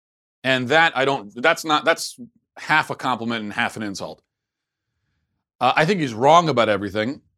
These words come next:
I also think that he's cynical and manipulative, especially in how he slanders Christians while pretending to be one.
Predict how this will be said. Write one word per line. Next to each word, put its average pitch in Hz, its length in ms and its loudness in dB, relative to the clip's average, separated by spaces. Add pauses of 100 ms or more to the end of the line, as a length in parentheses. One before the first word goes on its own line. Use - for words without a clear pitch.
I 123 60 -2
also 143 240 2
think 139 220 -2
that 123 80 2
he's 113 280 -4
cynical 107 760 -2
and 113 340 -2
manipulative, 107 760 -4 (500)
especially 135 460 -2
in 120 60 -2
how 120 320 0
he 113 280 -4
slanders 123 640 -2
Christians 107 540 -8
while 104 160 -2
pretending 110 380 -8
to 95 60 -10
be 147 160 -4
one. 98 360 -8